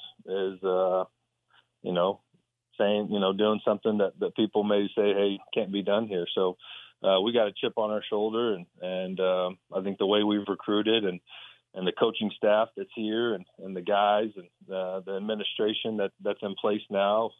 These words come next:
uh, starting with our president, I think we're gonna have opportunity to, to be in every game and win every game that we play. Um, we just have to, you know, go out there and, and prove it, and go out there and execute, and, and hopefully get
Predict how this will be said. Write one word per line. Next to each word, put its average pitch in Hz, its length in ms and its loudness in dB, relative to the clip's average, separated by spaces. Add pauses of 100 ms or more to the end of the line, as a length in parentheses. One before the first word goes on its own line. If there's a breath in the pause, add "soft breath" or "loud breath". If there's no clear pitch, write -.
(200)
uh, 98 160 -14 (100)
starting 98 220 -4
with 95 140 -6
our 92 80 -2
president, 104 580 -2
I 110 80 0
think 101 240 -4 (380 loud breath)
we're 95 80 -2
gonna 98 160 2
have 98 120 2
opportunity 107 840 0 (120)
to, 92 260 0
to 101 80 -2
be 101 240 0
in 101 40 0
every 101 220 0
game 104 300 0
and 92 120 -4
win 101 160 0
every 101 220 -2
game 104 280 0
that 92 100 -6
we 95 180 -4
play. 107 340 2 (560 loud breath)
Um, 90 600 0
we 101 80 -2
just 95 160 -2
have 95 180 4
to, 90 180 2 (140)
you 127 100 -2
know, 90 240 -2
go 98 160 4
out 95 120 0
there 101 220 2
and, 95 180 -6
and 92 140 -8
prove 104 260 -2
it, 123 120 0
and 95 120 -6
go 98 100 2
out 98 140 2
there 101 80 0
and 92 100 -2
execute, 104 540 -2
and, 95 160 -6 (400 loud breath)
and 92 80 -4
hopefully 104 340 2
get 110 160 -2